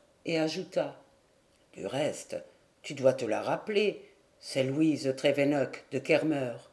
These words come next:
Tu sais bien, une amie de ta cousine. Du geste, il indiquait un village sur la hauteur, au-dessus des terrains en pente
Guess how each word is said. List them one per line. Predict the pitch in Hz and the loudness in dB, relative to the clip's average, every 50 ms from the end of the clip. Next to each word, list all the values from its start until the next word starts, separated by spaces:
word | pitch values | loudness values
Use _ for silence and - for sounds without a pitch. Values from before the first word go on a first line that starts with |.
| _ _ _ _ _ | _ _ _ _ _
Tu | - - - | -20 -14 -10
sais | - - - 143 143 | -10 -6 -4 -4 -4
bien, | 143 170 196 202 175 165 160 - - - _ _ _ | -2 0 0 0 0 0 -4 -8 -14 -20 _ _ _
une | - 120 127 | -4 0 2
amie | 135 143 151 160 156 | 2 4 4 4 4
de | 156 - | 2 0
ta | 127 - 143 | -2 -2 -4
cousine. | - - - 147 131 127 151 156 135 113 104 98 92 - - _ _ _ _ _ _ _ _ _ _ _ _ _ _ _ _ - | -4 -4 -6 -8 -8 -6 -6 -6 -6 -6 -8 -10 -12 -14 -18 _ _ _ _ _ _ _ _ _ _ _ _ _ _ _ _ -6
Du | 202 185 240 233 | 0 2 2 2
geste, | 202 190 240 233 262 254 - - | 4 6 6 6 6 4 2 0
il | 254 233 | 2 2
indiquait | 233 226 202 226 220 - 226 202 202 214 | 2 2 0 -2 0 2 2 2 4 2
un | 202 | 2
village | 190 196 202 185 180 170 160 156 151 170 175 | 2 2 2 2 4 4 2 0 -2 -4 -6
sur | 165 - 185 175 | -4 0 0 0
la | 180 165 175 | 2 2 2
hauteur, | 175 185 180 - 190 165 160 147 147 - - - | 2 2 2 2 2 2 2 0 -4 -8 -10 -4
au-dessus | - 208 202 233 240 233 - 247 220 | -2 0 2 2 2 0 0 -2 -2
des | 190 208 202 | 0 0 0
terrains | - - 220 214 208 214 208 180 | 2 2 2 2 2 0 0 0
en | 190 180 175 | 0 -2 -2
pente | 175 - 220 226 233 220 196 - | -4 -4 -2 -2 -2 -2 -2 -2